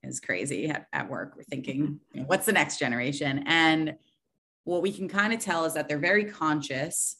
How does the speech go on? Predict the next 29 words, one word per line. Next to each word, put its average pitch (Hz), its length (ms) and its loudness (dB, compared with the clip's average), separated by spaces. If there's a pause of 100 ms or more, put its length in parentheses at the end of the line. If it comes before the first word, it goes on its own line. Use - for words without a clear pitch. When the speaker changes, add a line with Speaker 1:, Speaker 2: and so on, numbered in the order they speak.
Speaker 1:
of 143 180 -2
the 151 60 0
way 156 240 2
they 151 100 2
use 143 480 4
digital 123 320 -6
media. 95 580 -4 (500)
Um, 117 480 -2
and 202 120 2
this 220 140 6
is 160 80 -2
more, 107 160 -4
like, - 180 -10
younger 123 340 0
kids - 280 -14
in 113 100 -6
general, 76 320 -8
'cause 143 220 -10
Gen 123 320 -2
A, - 20 -6
Speaker 2:
Yeah, 175 200 -2
when 180 240 -2
Speaker 1:
gosh, 233 100 0
Speaker 2:
is 240 100 -2
Speaker 1:
they're, - 80 -6
like, - 120 -10
Speaker 2:
Gen, 190 180 2
Speaker 1:
they're, 190 80 6
like, 165 160 2